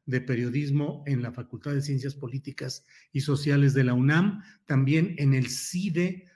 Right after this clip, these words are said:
donde da una materia muy especial, empresa periodística. Y bueno, pues, eh, vamos a entrar en unos segunditos más con ella.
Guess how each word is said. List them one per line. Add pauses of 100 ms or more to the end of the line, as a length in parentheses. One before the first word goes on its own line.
(120)
donde
da
una
materia (200)
muy
especial, (220)
empresa
periodística. (240)
Y
bueno,
pues,
eh, (460)
vamos
a
entrar
en
unos
segunditos
más
con
ella.